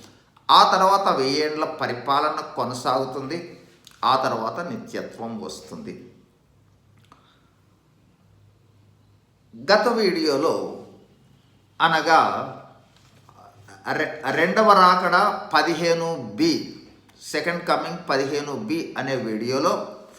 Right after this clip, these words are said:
సంఘము ఎత్తబడ్డ తర్వాత జరుగు తీర్పులను గురించి జ్ఞాపకం చేసుకుంటూ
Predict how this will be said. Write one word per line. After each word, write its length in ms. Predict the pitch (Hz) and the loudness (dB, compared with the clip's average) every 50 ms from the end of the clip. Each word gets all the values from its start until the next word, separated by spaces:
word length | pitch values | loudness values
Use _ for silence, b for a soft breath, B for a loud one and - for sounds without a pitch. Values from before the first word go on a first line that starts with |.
| b b b b b b b b b b b b b b - | b b b b b b b b b b b b b b -14
సంఘము 640 | - - - - 185 190 226 233 220 - 254 233 | -12 -2 2 2 2 4 2 2 2 2 2 2
ఎత్తబడ్డ 580 | 202 170 151 151 - - 220 214 214 196 185 190 | 2 2 0 0 -2 -2 -2 0 2 2 2 0
తర్వాత 920 | 185 - - 127 120 131 135 180 180 147 - - 110 95 101 127 185 185 - - - - - - _ - | -2 -2 -2 -4 -2 -2 0 0 0 0 0 -2 -4 -2 -4 -4 -6 -8 -10 -14 -18 -20 -20 -20 _ -16
జరుగు 380 | 120 120 165 180 202 214 214 208 | -6 0 2 4 4 4 2 0
తీర్పులను 720 | - - - 196 220 220 214 214 208 208 202 196 185 175 | -2 -4 -4 -2 -2 -2 -2 -2 -2 0 0 0 -2 -2
గురించి 400 | 180 180 180 175 185 180 180 180 | -2 -2 -2 -2 -4 -4 -6 -8
జ్ఞాపకం 640 | - - - 180 113 - - - 185 185 175 175 - 175 | -8 -4 -2 0 0 0 -2 -4 -6 -8 -8 -8 -6 -6
చేసుకుంటూ 720 | 170 170 - - - 175 175 175 208 214 214 208 214 - | -6 -6 -8 -8 -10 -10 -8 -4 -2 -2 -2 -4 -6 -10